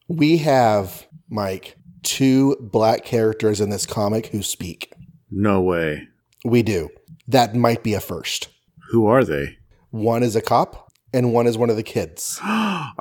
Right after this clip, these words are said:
Speaker 2: didn't even notice one of the cops. Yeah. Boy, the coloring's so horrible, though, isn't it?
Speaker 1: Well, it is. I mean, and I was thinking about that while I was driving today.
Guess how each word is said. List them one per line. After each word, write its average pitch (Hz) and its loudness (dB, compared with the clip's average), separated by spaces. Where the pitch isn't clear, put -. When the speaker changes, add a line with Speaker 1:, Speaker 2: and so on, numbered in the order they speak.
Speaker 2:
didn't 139 2
even 107 0
notice 127 0
one 107 -2
of 98 -2
the 92 0
cops. 110 -2
Yeah. 101 0
Boy, 135 2
the 113 2
coloring's 143 0
so 110 -2
horrible, 90 -2
though, 78 -4
isn't 87 -6
it? 95 -6
Speaker 1:
Well, 180 2
it 185 2
is. 110 -2
I 143 2
mean, 139 4
and 151 2
I - 4
was 151 0
thinking 185 4
about 151 2
that 131 4
while 120 4
I 120 6
was 113 0
driving 117 0
today. 95 -4